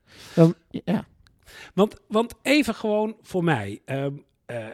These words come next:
Speaker 1: ik ben echt reuze benieuwd. Jij liet mij een plaatje zien.
Speaker 2: Ja.
Speaker 1: Met, eh, eh, even kijken, s-, zeg ik het goed? Zeven punten
Speaker 2: N-,
Speaker 1: aan
Speaker 2: negen punten. Ja,
Speaker 1: ne-,
Speaker 2: zeven
Speaker 1: zeven
Speaker 2: aan de voorkant
Speaker 1: en, en
Speaker 2: twee
Speaker 1: twee
Speaker 2: aan
Speaker 1: aan
Speaker 2: de
Speaker 1: de
Speaker 2: achterkant.
Speaker 1: achterkant.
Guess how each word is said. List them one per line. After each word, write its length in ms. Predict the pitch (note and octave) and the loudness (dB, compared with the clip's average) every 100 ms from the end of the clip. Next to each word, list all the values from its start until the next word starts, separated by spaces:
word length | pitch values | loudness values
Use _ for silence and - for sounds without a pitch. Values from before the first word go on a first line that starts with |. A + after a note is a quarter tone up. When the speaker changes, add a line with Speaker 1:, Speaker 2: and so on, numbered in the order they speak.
| - _ D#3 D#3+ _ _ _ _ _ - | -20 _ -18 -18 _ _ _ _ _ -14
Speaker 1:
ik 160 | C3 | -8
ben 220 | C#3 F#3 G#3 | -2 -4 -4
echt 260 | G3+ F3+ _ | -12 -12 _
reuze 760 | - D3+ E3 C#4+ E4 B3 G3 | -8 -8 -6 -8 -8 -8 -8
benieuwd. 640 | D#3+ D3+ E3 C4+ F4 - - - - _ | -6 -6 -6 -8 -12 -14 -20 -20 -20 _
Jij 200 | F3+ F#3 | -4 -2
liet 280 | F#3+ D4+ - | 0 -2 -4
mij 240 | G3 F#3+ | -6 -6
een 120 | D#3 | -6
plaatje 380 | - G#2 - - | -6 -8 -12 -14
zien. 200 | - - | -14 -6
Speaker 2:
Ja. 200 | - F3 | 6 6
Speaker 1:
Met, 320 | C#3+ E3+ E3+ - - | 6 2 -2 -10 -12
eh, 360 | C3 B2 A#2 - A2 G#2+ | -10 -8 -10 -10 -8 -10
eh, 60 | - | -10
even 240 | C#3 C3+ | -10 -10
kijken, 340 | - F3+ - F3 | -8 -8 -8 -10
s-, 100 | - | -10
zeg 320 | - - F#3+ | -10 -6 -6
ik 60 | - | -8
het 100 | - | -14
goed? 220 | - B3+ | -8 -6
Zeven 500 | - - A3+ C4 G#3 | -2 2 4 2 -2
punten 340 | - D#3+ F3 F#3 | -2 2 2 0
Speaker 2:
N-, 20 | |
Speaker 1:
aan 140 | E3+ F3 | 4 6
Speaker 2:
negen 320 | G3 A#3+ G3+ | 6 6 4
punten. 460 | - G3+ A#3 - C4 | 6 6 4 0 4
Ja, 140 | F3 | 8
Speaker 1:
ne-, 80 | G#3+ | 8
Speaker 2:
zeven 260 | B3+ A3 - | 8 8 10
Speaker 1:
zeven 140 | A3 | 10
Speaker 2:
aan 60 | E3+ | 10
de 100 | F3 | 10
voorkant 600 | E3+ G#3+ C4 A3+ A3 G#3+ | 12 12 10 8 6 4
Speaker 1:
en, 60 | |
en 60 | F#3 | 2
Speaker 2:
twee 260 | - F#3+ | 4 4
Speaker 1:
twee 140 | G3 F#3 | 6 4
Speaker 2:
aan 60 | |
Speaker 1:
aan 60 | G3+ | 0
Speaker 2:
de 60 | - | -4
Speaker 1:
de 60 | |
Speaker 2:
achterkant. 420 | F3+ - G3 G#3+ | -8 -8 -8 -10
Speaker 1:
achterkant. 240 | C4 E3+ | -4 -2